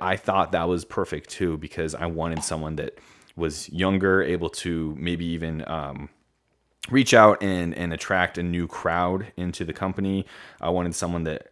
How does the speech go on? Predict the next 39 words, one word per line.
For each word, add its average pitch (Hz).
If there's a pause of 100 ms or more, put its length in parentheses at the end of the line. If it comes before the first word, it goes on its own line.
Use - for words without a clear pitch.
had 85
similar 87
fire 87
and 76
energy 87
that -
<laughs> -
I 104
have, 101
though, 101
which 87
he 85
does, 110 (400)
and 87
someone 87
that 82
is 78
very 82
ambitious, 78
similar 78
to -
myself, 73
which 73
he 76
is. 71 (280)
So 82 (560)
Devin, 101
he's 90
gonna 90
be 82
an 82
awesome 82
coach. 85
He's 85
already 80
crushing 85
it 82
right 78
now. 87